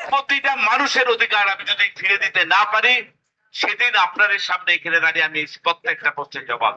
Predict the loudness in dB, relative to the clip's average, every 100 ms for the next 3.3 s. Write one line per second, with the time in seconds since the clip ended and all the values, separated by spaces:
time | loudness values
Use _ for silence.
0 | -6 -20 -20 _ -4 0 0 -2 -8 -12
1 | -14 -18 -20 _ _ _ _ -20 _ _
2 | _ _ -4 -2 2 2 4 2 2 0
3 | 2 0